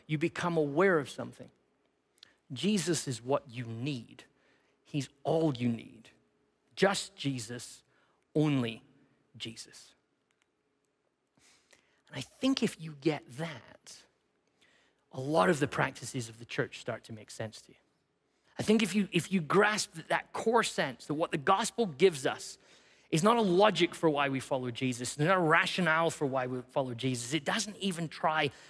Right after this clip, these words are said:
to make sense of why we follow Jesus. It just says, when you meet Jesus and he calls him, he calls to you, you realize you gotta follow. And that's why we come around the table.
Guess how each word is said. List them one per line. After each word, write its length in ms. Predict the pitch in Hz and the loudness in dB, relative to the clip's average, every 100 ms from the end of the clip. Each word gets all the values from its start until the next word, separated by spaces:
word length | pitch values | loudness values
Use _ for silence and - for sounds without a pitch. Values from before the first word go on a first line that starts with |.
| - | -6
to 80 | 165 | -2
make 200 | 160 - | 0 0
sense 560 | - - 220 220 - 175 | -4 -2 0 0 -2 -4
of 120 | 143 | 0
why 200 | 143 135 | 0 0
we 120 | 131 | -2
follow 340 | - 135 123 | -4 -6 -6
Jesus. 540 | 117 135 120 - - - - - | -8 -8 -8 -12 -18 -20 -20 -12
It 180 | 143 147 | -12 -6
just 340 | - 233 - - | 2 2 2 0
says, 440 | 190 147 135 - - _ _ | 0 0 -6 -10 -16 _ _
when 160 | 190 196 | 2 4
you 140 | 185 | 4
meet 360 | 170 220 254 147 | 6 6 4 0
Jesus 520 | 127 180 147 147 - | 2 2 2 0 0
and 120 | 143 | 0
he 60 | 151 | -2
calls 560 | - - 202 196 156 | -4 0 2 4 2
him, 320 | 113 143 135 117 | 0 -2 -2 -6
he 100 | 160 | -6
calls 440 | - - 175 180 - | -2 -2 0 0 -2
to 120 | 151 | -8
you, 260 | 123 117 110 _ _ _ _ _ | -8 -10 -14 _ _ _ _ _
you 120 | 151 | -6
realize 540 | 139 165 156 113 117 117 | 0 2 4 4 2 -2
you 40 | |
gotta 240 | 120 117 107 | -2 -2 -2
follow. 380 | - 98 95 - _ _ _ _ _ _ _ _ _ _ _ _ _ _ _ _ _ _ _ _ _ - | -8 -10 -14 -20 _ _ _ _ _ _ _ _ _ _ _ _ _ _ _ _ _ _ _ _ _ -2
And 120 | 175 | 2
that's 160 | 220 - | 2 2
why 100 | 202 | 2
we 80 | 175 | 2
come 180 | - | 2
around 220 | 170 147 127 | 4 4 2
the 60 | |
table. 420 | 117 - 247 - | -4 -4 -4 -6